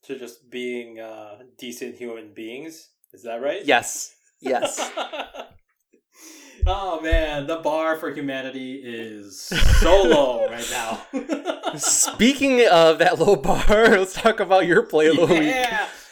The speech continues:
Speaker 1: Shout out to my boy out in Florida. Florida man catches gator with
Speaker 2: This week's
Speaker 1: trash
Speaker 2: Florida
Speaker 1: bin.
Speaker 2: man.
Speaker 1: <laughs> This week's. <laughs> Exactly. This week's Florida man. Apparently, they're, they're all the same, okay?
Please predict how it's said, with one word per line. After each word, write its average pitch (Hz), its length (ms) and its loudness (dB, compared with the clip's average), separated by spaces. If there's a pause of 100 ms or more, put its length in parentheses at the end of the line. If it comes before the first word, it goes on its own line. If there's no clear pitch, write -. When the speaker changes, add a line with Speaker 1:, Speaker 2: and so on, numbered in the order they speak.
(180)
Speaker 1:
Shout 226 340 -4
out 196 480 -8
to 196 500 -14
my 147 220 -6
boy 156 640 -4 (360)
out 185 160 0
in 160 60 -12
Florida. 147 500 -4
Florida 277 360 -4
man 156 500 -4 (720)
catches 214 600 -2
gator 160 680 -6 (260)
with 127 300 -10 (520)
Speaker 2:
This 196 240 2
week's 160 200 0
Speaker 1:
trash 185 80 0
Speaker 2:
Florida 131 220 2
Speaker 1:
bin. 113 400 -4
Speaker 2:
man. - 120 -6 (100)
Speaker 1:
<laughs> - 160 0
This - 180 -8
week's. - 460 -6
<laughs> - 1500 -8
Exactly. 160 400 -2 (300)
This 165 220 -4
week's 147 200 -6
Florida 127 360 -4
man. 104 260 -12
Apparently, 160 420 -8
they're, 165 240 -2
they're 165 140 0
all 151 160 6
the 139 100 -2
same, 95 400 -8
okay? 120 320 0